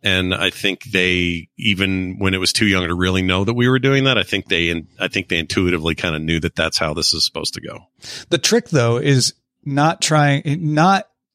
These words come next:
Speaker 2: disingenuous, you know, being able to still be an authority figure, right?
Speaker 1: Right, right,
Speaker 2: To a
Speaker 1: right.
Speaker 2: certain extent. Uh,
Speaker 1: Right.
Speaker 2: we've talked a lot about parents who overdo the authority figure, but you can underdo it too.
Speaker 1: Oh, a hundred percent. If all you are is, like, your kid's best friend in high
Speaker 2: Yeah,
Speaker 1: school,
Speaker 2: yeah.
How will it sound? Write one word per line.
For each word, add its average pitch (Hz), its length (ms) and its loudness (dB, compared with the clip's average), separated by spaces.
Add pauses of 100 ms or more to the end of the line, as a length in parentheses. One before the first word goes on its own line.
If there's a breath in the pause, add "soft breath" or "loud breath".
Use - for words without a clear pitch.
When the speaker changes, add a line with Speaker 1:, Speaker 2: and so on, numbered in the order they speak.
(220)
Speaker 2:
disingenuous, 135 1300 2
you 165 220 -2
know, 156 60 2
being 214 280 4
able 196 160 2
to 147 80 0
still 165 220 2
be 135 180 4
an 120 80 2
authority 104 400 -2
figure, - 420 -12
right? 120 360 0
Speaker 1:
Right, 82 140 -12
right, 78 120 -18
Speaker 2:
To 147 80 2
a - 40 6
Speaker 1:
right. 139 60 4
Speaker 2:
certain 123 280 2
extent. 107 380 -2 (280)
Uh, 117 440 2
Speaker 1:
Right. 151 100 -12
Speaker 2:
we've 156 160 4
talked 190 220 2
a 165 40 2
lot 147 140 4
about 127 200 0
parents 127 220 2
who 120 120 4
overdo 139 400 4
the 107 120 0
authority 107 360 -2
figure, 107 320 -2
but 127 120 -2
you 185 80 4
can 170 120 2
underdo 127 480 -2
it - 120 -12
too. 135 260 -4 (340 soft breath)
Speaker 1:
Oh, 139 140 4
a - 20 4
hundred 135 180 2
percent. 110 360 2
If 107 140 0
all 160 140 4
you 139 180 4
are 120 240 4
is, 92 120 0
like, 95 240 -2
your 98 160 2
kid's 110 260 -4
best 98 220 0
friend 101 220 2
in 85 80 -2
high 117 100 2
Speaker 2:
Yeah, 113 40 4
Speaker 1:
school, 104 200 2
Speaker 2:
yeah. 101 160 -2